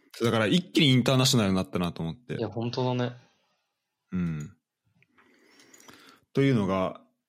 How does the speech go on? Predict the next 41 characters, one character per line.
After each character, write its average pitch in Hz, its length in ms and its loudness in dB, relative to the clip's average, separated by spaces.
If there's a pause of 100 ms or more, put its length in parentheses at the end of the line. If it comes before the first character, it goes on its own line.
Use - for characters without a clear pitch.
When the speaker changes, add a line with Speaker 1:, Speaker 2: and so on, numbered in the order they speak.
Speaker 1:
え 98 200 -2
ー - 40 -6
っ - 100 -20
と、 85 720 -6 (1400)
浦 104 140 2
和 98 60 2
レ 101 80 0
ッ - 20 -2
ズ - 120 -14
で 87 100 -4
し - 100 -4
た。 85 120 -4
う - 120 -6
わ、 104 200 0
早 139 380 0
い 143 60 2
な。 110 100 2
も 143 120 2
う 135 40 0
三 120 180 0
十 123 80 2
分 123 140 -6
に - 20 -2
な 85 80 -2
っ - 20 -8
ち - 160 -8
ゃ - 40 -8
っ - 40 -10
た - 40 -12
な。 - 100 -14 (720)
Speaker 2:
そ 107 200 -8
う 101 40 -8
だ 101 60 -6
ね。 98 140 -10 (1080)
Speaker 1:
う 90 40 -4
ん。 82 280 -8 (1900)
じ - 100 -4
ゃ 92 280 -2
あ、 - 60 -10 (480)
一 110 100 -2 (120)
旦、 127 420 2